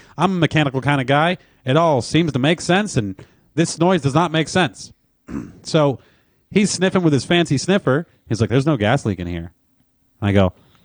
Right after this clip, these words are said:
"All right, well, I don't, I don't, I don't know how much I trust your device there. Let's go shut the gas off at the street just to make sure."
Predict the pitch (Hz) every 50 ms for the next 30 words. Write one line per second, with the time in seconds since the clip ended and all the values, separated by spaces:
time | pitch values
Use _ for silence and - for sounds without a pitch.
0 | _ _ _ _ _ _ _ _ - 95 87 82 65 65 82 87 87 92 90 98
1 | 98 90 82 87 92 87 95 95 95 90 80 87 95 98 98 90 90 95 95 -
2 | 85 - - - 123 113 - - 110 87 90 80 98 110 147 208 - - - 90
3 | 82 82 82 90 101 _ _ _ _ _ - 120 127 - - 143 127 - - 156
4 | 127 - 110 98 120 143 165 160 - 143 117 107 - - - - 85 - - 180
5 | 180 147 120 104 _ - _ _ _ _ _ - 147 175 - - 151 147 147 147
6 | - - 160 160 127 95 82 -